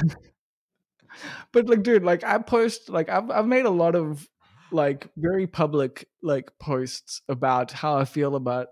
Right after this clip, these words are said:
you know, comedy and the industry and everything like that. So I'm not expecting my phone to be buzzing anytime soon.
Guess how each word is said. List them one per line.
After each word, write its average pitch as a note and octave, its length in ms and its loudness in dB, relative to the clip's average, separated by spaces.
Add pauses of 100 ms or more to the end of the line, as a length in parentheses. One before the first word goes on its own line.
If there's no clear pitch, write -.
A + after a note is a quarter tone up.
you D3 80 -6
know, C3 160 -6
comedy C3 500 -4
and B2+ 220 -6
the C3 100 -4
industry B2+ 640 -6
and B2+ 140 -10
everything C3+ 340 -8
like B2+ 200 -8
that. A#2+ 260 -6
So - 140 -8
I'm F3 100 -2
not G#3+ 140 0
expecting C#3 560 -4
my B2 140 0
phone B2 560 -2
to A#2+ 320 -2
be C3 120 -2
buzzing C3 540 2
anytime C3+ 640 -4
soon. B2 420 -4